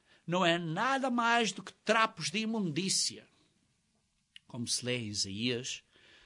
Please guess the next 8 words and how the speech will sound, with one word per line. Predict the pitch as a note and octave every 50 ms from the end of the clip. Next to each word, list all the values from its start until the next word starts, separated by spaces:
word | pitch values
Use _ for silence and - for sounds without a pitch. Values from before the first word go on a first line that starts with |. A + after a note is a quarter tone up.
| _ _ -
sessenta | - - - - G2+ F#2 -
e | -
quatro, | - - - G2+ F#2+ - - F2+
versículo | - - - - - - - G2+
seis. | - - C3 C3 - - - - - - - _ _ _ _ _ _ _ _ _ _ _ _ _ _ _ _ _ _ _ _ _ _ _ _ _ _ _ _ _ _ _ _ _ _ _ _ _ _ _ _ _ _ _ _ _ _ _ _ _ _ _ - - _ _ _
Ao | - - E3+ F#3+ G#3+ A3
a | F#3+
justiça | E3 F3+ D#3 - - - F#3+ G#3+ G#3 - - - G#3 G#3 G#3+